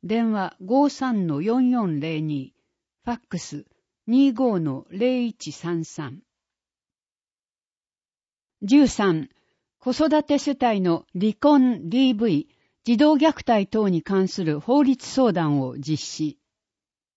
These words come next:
弁護士資格を有する市職員が臨時相談に同席し、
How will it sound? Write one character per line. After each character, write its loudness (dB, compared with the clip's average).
弁 6
護 8
士 -2
資 -10
格 -2
を 2
有 0
す -8
る -4
市 -4
職 -4
員 0
が -4
臨 6
時 4
相 2
談 2
に 0
同 0
席 -10
し、 -6